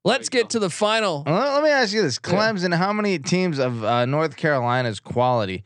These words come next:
Speaker 3: have they beaten by eight points at, to this point in the season? I wanna take a quick peek at their
Speaker 1: I mean,
Speaker 3: schedule.
Speaker 1: they haven't played anybody.
Speaker 2: What is North Carolina quality though?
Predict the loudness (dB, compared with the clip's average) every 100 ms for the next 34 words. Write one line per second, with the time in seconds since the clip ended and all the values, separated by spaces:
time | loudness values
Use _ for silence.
0 | _ _ -4 -2 0 0 0 -2 0 -2
1 | 0 2 0 -4 -6 -8 -8 -8 -8 -12
2 | -16 -14 -10 -10 -6 -4 -4 -4 -6 -4
3 | -6 -8 -12 -12 _ _ _ -2 0 0
4 | -4 -4 -4 -4 -4 -2 -2 -2 -2 -2
5 | 0 -2 -2 -4 -4 -4 -2 -4 -8 -14
6 | _ _ -4 -2 -2 0 -2 -2 -2 -2
7 | -2 -4 -4 -2 -4 -6 -12 -14